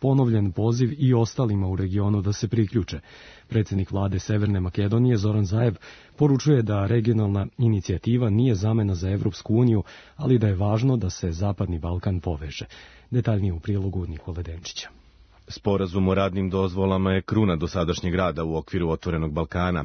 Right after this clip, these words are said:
Speaker 2: ali će daljoj saradnji Srbije, Severne Makedonije i Albanije doprineti i dogovori o povezivanju delova sistema elektronske uprave i jedinstvenim inspekcijama u oblasti poljoprivrede,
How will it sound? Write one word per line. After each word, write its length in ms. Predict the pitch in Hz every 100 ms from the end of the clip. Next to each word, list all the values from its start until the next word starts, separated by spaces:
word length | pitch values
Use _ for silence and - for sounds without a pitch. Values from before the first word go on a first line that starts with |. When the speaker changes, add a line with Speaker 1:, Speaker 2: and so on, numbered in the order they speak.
| -
Speaker 2:
ali 200 | 87 85
će 180 | 82 87
daljoj 320 | 78 90 90
saradnji 540 | - 85 82 82 85 80
Srbije, 500 | - 80 80 82 82
Severne 400 | - 82 80 78
Makedonije 600 | 80 82 80 82 71 65
i 60 | 73
Albanije 480 | 80 95 95 92
doprineti 560 | 85 90 98 92 98 101
i 40 |
dogovori 520 | 92 92 98 95 95 95
o 60 |
povezivanju 680 | - 95 92 80 92 107 78
delova 340 | 73 80 80
sistema 480 | 78 82 - 82 85
elektronske 540 | 82 78 - 85 - 90
uprave 380 | 101 87 82 78 - -
i 120 | 92 90
jedinstvenim 480 | 78 80 85 82
inspekcijama 580 | 82 - 85 - 98 82
u 120 | 76
oblasti 300 | 73 76 -
poljoprivrede, 680 | 78 78 76 101 85 73